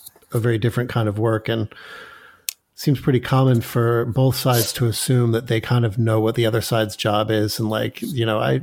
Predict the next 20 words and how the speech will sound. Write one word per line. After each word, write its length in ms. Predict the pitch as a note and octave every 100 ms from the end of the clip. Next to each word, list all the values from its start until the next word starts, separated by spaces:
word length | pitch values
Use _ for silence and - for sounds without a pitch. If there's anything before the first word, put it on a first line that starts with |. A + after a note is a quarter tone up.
| -
yeah, 160 | D#3+ C#3+
I 80 |
know 160 | F3+ F3+
what 160 | A#2 -
your 80 |
job 300 | G#2+ A#2 A2+
is." 220 | A2+ A2+ B2
And, 180 | A#2+ -
uh, 80 | B2
maybe 260 | C3 C#3+
we 100 | D3
don't 180 | C3+ B2+
ask 200 | B2 A#2
that 140 | B2+ -
question 360 | C3 B2+ A#2+
because 420 | A2 - A2+ G#2 - - - - -
administration 720 | B2 C3 C3 C3 C3+ B2 B2
kind 200 | A2+ C3
of 80 | A#2
assumes, 640 | G#2+ - A#2 A2 A2+ -